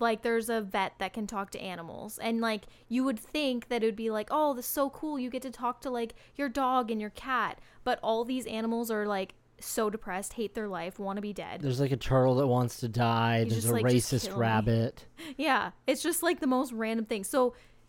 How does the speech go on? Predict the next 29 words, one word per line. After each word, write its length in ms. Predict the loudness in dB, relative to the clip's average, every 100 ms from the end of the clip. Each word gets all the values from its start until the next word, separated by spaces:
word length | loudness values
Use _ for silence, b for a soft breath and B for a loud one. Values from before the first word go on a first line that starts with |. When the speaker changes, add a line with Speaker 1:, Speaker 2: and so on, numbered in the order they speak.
| b -12 -4
Speaker 1:
it's 160 | 2
like 160 | 2 2
his 200 | -2 -6
power 380 | -2 0 2 0
is 140 | 0
just 180 | -4 -8
causing 440 | -6 -4 -4 -4
him 160 | -6 -6
so 200 | -6 -8
much 280 | -8 -10 -10
grief 320 | -8 -8 -8
because, 280 | -10 -8 -6
yeah, 280 | -2 -2 -4
sure, 240 | -8 -8
it 60 | -6
helps 280 | -8 -6
him 80 | -6
in 80 | -4
his 140 | -6
profession, 600 | -10 -14 -10 -12 -8 -6 -6
but 100 | -4
he 140 | -2
has 140 | -2 -4
to 100 | -6
listen 340 | -6 -6 -6
to 60 | -6
all 160 | -6
these, 300 | -6 -6 -6
like, 240 | -6 -8